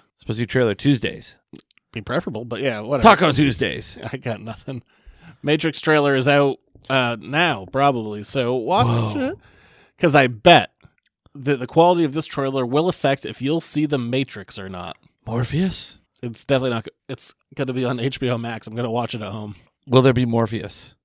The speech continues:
Speaker 2: Uh, looks like there's gonna be a young Morpheus.
Speaker 1: Ah. Do you wonder, here's a, here's a conjecture, is Neo going back in time to free Morpheus?
Speaker 2: No.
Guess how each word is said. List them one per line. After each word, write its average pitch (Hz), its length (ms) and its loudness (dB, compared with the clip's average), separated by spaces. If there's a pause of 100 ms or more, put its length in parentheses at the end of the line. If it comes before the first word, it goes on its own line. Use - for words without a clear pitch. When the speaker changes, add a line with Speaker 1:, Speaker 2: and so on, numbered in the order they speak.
(100)
Speaker 2:
Uh, 120 320 0
looks 135 300 -2
like 147 140 -4
there's 113 180 -6
gonna 120 180 -2
be 107 120 -8
a 101 80 -8
young 120 280 -8
Morpheus. 113 640 -10
Speaker 1:
Ah. 180 1040 -4 (720)
Do 147 80 -2
you 185 100 4
wonder, 147 680 4 (400)
here's 135 260 4
a, 123 140 6
here's 123 240 2
a 127 40 0
conjecture, 110 640 2 (680)
is 135 560 6 (840)
Neo 151 360 8
going 127 240 4
back 131 220 6
in 123 100 0
time 120 260 2
to 107 80 -2
free 135 300 2
Morpheus? 117 760 -2 (180)
Speaker 2:
No. 120 380 -4